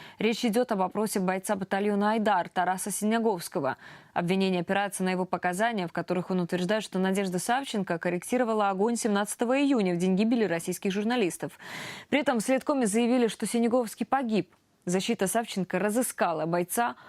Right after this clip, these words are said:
Он подтвердил, что показания давал под давлением в плену. В Следственном комитете посчитали, что эти показания не имеют юридической силы, сообщил второй адвокат Савченко Сергей Полозов. Он возмутился, цитирую,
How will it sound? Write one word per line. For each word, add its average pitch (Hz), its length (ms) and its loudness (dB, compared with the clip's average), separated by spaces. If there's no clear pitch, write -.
Он 277 160 0
подтвердил, 220 640 0
что - 180 -12
показания 202 520 0
давал 170 260 0
под 170 200 -4
давлением 196 460 2
в 170 60 -6
плену. 196 420 -2
В - 40 -16
Следственном 262 560 0
комитете 247 520 0
посчитали, 214 460 0
что - 220 -4
эти 185 100 -4
показания 233 540 2
не 311 260 4
имеют 202 420 2
юридической 202 640 0
силы, 156 380 -2
сообщил 175 360 -2
второй 180 340 -2
адвокат 180 340 -2
Савченко 208 420 -2
Сергей 170 300 -2
Полозов. 147 480 -4
Он 202 120 2
возмутился, 202 680 0
цитирую, 175 560 -2